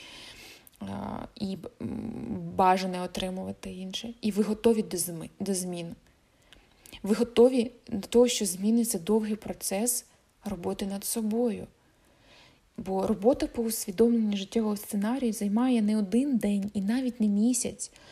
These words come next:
Вона може інколи займати навіть роки. Це постійний процес. І, м, важливо постійно аналізувати свою поведінку.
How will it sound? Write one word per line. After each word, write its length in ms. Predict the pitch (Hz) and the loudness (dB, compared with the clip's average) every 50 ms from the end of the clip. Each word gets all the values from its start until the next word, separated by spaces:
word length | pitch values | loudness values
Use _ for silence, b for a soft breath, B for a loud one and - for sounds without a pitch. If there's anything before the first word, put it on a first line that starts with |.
| B B B B B B B - | B B B B B B B 0
Вона 140 | 214 214 | 2 4
може 360 | 214 214 220 240 254 240 247 247 - | 6 6 6 6 6 4 2 0 2
інколи 440 | 240 247 294 320 311 - 247 226 214 | 2 2 2 2 0 2 2 2 2
займати 400 | 202 208 196 190 208 220 233 233 - | 2 2 0 0 0 -2 -2 -4 -6
навіть 360 | 196 190 202 196 190 - - | -6 -4 -4 -4 -6 -6 -6
роки. 480 | - 190 185 - - 208 196 185 196 202 b b b b b b b b b b b b b b - | -6 -6 -6 -4 -4 -2 -2 -4 -4 -10 b b b b b b b b b b b b b b -4
Це 100 | - 269 | -2 -2
постійний 580 | - 285 269 - - - 269 254 254 226 202 190 | 0 0 -2 -2 0 2 2 4 4 4 4 0
процес. 680 | - 202 185 - - - 180 185 185 - - - - _ b b b b b b _ | -2 -6 -8 -6 -6 -8 -8 -6 -6 -6 -8 -8 -10 _ b b b b b b _
І, 340 | - 208 202 202 208 208 208 | -4 -2 0 2 2 4 4
м, 440 | 208 202 202 196 190 185 190 190 202 _ _ _ _ _ _ _ _ _ _ - | 2 2 0 -2 -4 -6 -8 -12 -14 _ _ _ _ _ _ _ _ _ _ -6
важливо 340 | 220 196 208 269 285 262 240 | -4 -2 0 2 2 2 2
постійно 500 | - 226 - - 233 226 214 208 202 - | 0 -2 -4 0 0 0 0 0 -2 -2
аналізувати 720 | - 208 214 226 226 226 214 190 202 190 202 208 220 - 202 | 2 4 6 6 6 6 4 2 2 0 0 0 0 -2 -2
свою 320 | - - - 180 175 175 175 | -4 -4 -4 -4 -6 -6 -6
поведінку. 760 | - 180 - 180 165 - 175 175 180 185 - - - 202 208 | -8 -8 -8 -8 -8 -8 -8 -10 -10 -10 -12 -12 -12 -12 -14